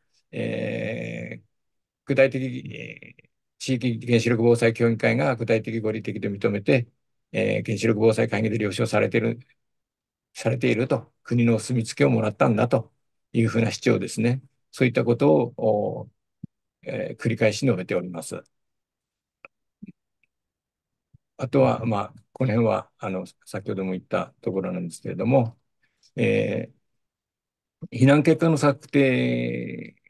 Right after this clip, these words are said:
がですね、自治体に、えー、法律で義務付けられたのは、福島第一原発事故を、を経験して、えー、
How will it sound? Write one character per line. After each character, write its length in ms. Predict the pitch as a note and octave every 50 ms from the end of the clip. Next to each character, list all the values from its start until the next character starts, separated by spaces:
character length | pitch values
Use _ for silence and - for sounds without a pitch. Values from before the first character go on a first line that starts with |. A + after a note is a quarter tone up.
| - B2+
が 140 | A#2+ A#2
で 100 | G#2 F#2+
す 140 | - - A#2
ね、 260 | A2 B2 C3+ C3+ C#3 _ _ _ -
自 160 | A#2+ A#2 A2
治 60 | A2+
体 200 | - C#3+ C#3 C#3
に、 280 | C#3 C3 B2 A#2+ - - _ _
え 160 | - G#2+ G#2+ G2+
ー、 40 |
法 140 | - A#2+ B2+
律 160 | B2 A#2 A2+
で 80 | A#2+ A#2+
義 100 | A#2 -
務 180 | A#2+ A#2+ A#2+ A2+
付 240 | A2 B2+ B2+ B2
け 140 | _ - B2+
ら 100 | A#2+ B2+
れ 80 | B2+ B2
た 120 | A#2+ B2
の 120 | A#2 A2 A#2+
は、 200 | B2 A#2+ A2+ - - _ _ _ _ _ _
福 80 | - -
島 200 | - D3+ D3 C#3+
第 200 | D3 D3 D3 D3 C#3 A#2 - -
一 200 | B2 - - C#3
原 180 | D#3 D#3 D3
発 200 | C#3+ D3+ C3 B2+
事 100 | B2+ C3
故 100 | - B2+ A#2+ A#2 A#2 A2+
を、 60 | A2+ A2+ - - _ -
を 140 | C#3 C3
経 180 | B2 - A#2+ B2+
験 180 | - B2+ A#2+ A#2+
し 80 | -
て、 240 | - C3 A#2 G#2+ - _ _ _ _ _ _ _ _ _
え 800 | - G#2+ G#2+ A2 A2 G#2+ A2 A2 G#2+ G#2+ - - - - -
ー、 20 | -